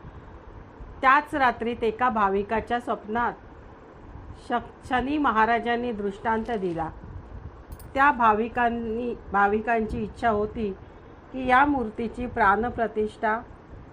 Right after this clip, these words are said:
स्वतःच्या जागेत करावी, परंतु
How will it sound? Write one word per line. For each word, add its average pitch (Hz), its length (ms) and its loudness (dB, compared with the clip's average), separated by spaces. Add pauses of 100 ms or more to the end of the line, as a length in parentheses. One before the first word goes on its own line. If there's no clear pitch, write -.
(100)
स्वतःच्या 262 540 4
जागेत 214 400 2 (120)
करावी, 175 380 0 (840)
परंतु 294 640 2